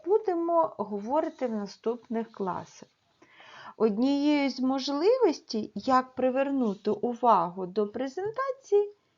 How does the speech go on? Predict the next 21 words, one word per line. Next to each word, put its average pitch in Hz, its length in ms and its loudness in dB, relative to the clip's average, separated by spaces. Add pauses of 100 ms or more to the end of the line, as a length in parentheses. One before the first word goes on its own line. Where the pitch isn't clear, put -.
(140)
є 269 520 0
зміна 247 840 -2 (160)
фону. 190 680 -2 (540)
Це 539 180 -2
виконується 254 680 0
дуже 196 420 -2
просто 370 840 0 (380)
і 240 120 4
опановується 349 1200 2 (340)
це 311 340 -6 (120)
вміння 269 640 -6 (200)
також 262 480 -4
дуже 262 320 -4
просто. - 600 -12
Зараз 508 420 -2
нам 415 260 -2 (260)
допоможе 208 800 -4
веселка. - 680 -8 (160)
Пригадаймо 285 680 -2
її 175 380 -6
кольори. 175 540 -6